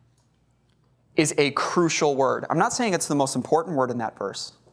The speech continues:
but it's a crucial word for us to understand how to survive the wilderness of temptation. I find six lessons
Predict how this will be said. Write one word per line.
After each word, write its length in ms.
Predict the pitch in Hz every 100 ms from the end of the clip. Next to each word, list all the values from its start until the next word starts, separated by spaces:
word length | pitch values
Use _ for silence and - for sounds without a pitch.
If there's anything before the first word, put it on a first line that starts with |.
| _ _ _ _ _ _ _ _ _
but 160 | 156 143
it's 200 | 135 139
a 40 |
crucial 680 | - - - 180 185 202 196
word 360 | 175 123 110 - _ _ _ _ _ _ _ _ _ _
for 360 | - 160 151 151
us 200 | 170 -
to 120 | - 185
understand 880 | 160 151 143 - - 135 123 110 - _ _ _ _ _ _ _ -
how 380 | - 175 165 170
to 220 | - 180
survive 760 | - 185 170 156 139 131 120 -
the 180 | 131 131
wilderness 640 | 123 135 135 139 131 - -
of 160 | 131 127
temptation. 720 | 139 123 127 123 - 113 120 - - - _
I 280 | - 180 220
find 440 | 214 196 147 139 131
six 640 | - - - 233 - - -
lessons 680 | 156 147 - 117 113 -